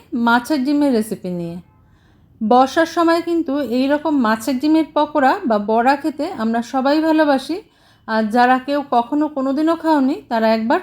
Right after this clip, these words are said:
খেয়ে দেখতে পারো, খুবই ভালো লাগে খেতে। এখানে প্রায় এক কেজি মতন মাছের ডিম আছে, কাতলা মাছের ডিম আছে। তবে আমি সম্পূর্ণ ব্যবহার করব না, যতটুকু আমার লাগবে ততটুকুই আমি ব্যবহার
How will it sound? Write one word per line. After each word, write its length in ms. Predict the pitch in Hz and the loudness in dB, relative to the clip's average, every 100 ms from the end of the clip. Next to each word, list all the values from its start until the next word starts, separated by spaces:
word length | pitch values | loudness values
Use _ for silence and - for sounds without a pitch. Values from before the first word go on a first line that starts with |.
| - | -4
খেয়ে 220 | - 262 | -4 -2
দেখতে 300 | 233 208 - 196 | -2 -4 -4 -4
পারো, 280 | 175 165 180 _ _ _ _ _ _ _ _ | -4 -4 -10 _ _ _ _ _ _ _ _
খুবই 200 | 330 330 | 0 2
ভালো 260 | 302 294 294 | 2 4 4
লাগে 220 | 294 311 | 2 0
খেতে। 260 | 302 294 370 415 | -2 -4 -4 -4
এখানে 280 | 254 285 285 | -4 -2 -2
প্রায় 220 | 285 269 226 | 0 -2 2
এক 180 | 233 233 | 0 0
কেজি 240 | 269 269 294 | -6 -2 0
মতন 260 | 294 302 285 | 0 0 2
মাছের 320 | 254 254 269 | 0 0 -2
ডিম 160 | 285 277 | 0 0
আছে, 200 | 262 349 - | 0 -4 -2
কাতলা 320 | - 226 247 | -2 0 0
মাছের 300 | 269 285 311 254 | 2 0 -2 0
ডিম 160 | 294 | 2
আছে। 260 | 277 269 320 466 _ _ _ _ _ 269 | 2 0 -6 -8 _ _ _ _ _ -2
তবে 200 | 269 302 | 2 2
আমি 140 | 311 302 294 | 2 0 0
সম্পূর্ণ 380 | 269 269 311 320 302 | 0 0 2 2 4
ব্যবহার 280 | 302 320 302 | 4 4 2
করব 200 | 302 254 | 0 0
না, 120 | 269 339 254 | 0 0 0
যতটুকু 400 | 233 269 294 311 | -2 -4 -2 0
আমার 240 | 294 294 277 | 2 2 2
লাগবে 240 | 233 220 320 | 2 0 -4
ততটুকুই 560 | 277 233 254 262 285 349 | -4 -4 -6 -6 -4 -2
আমি 200 | 285 392 - 240 | -2 -2 -4 -2
ব্যবহার 340 | 196 220 220 | 0 2 0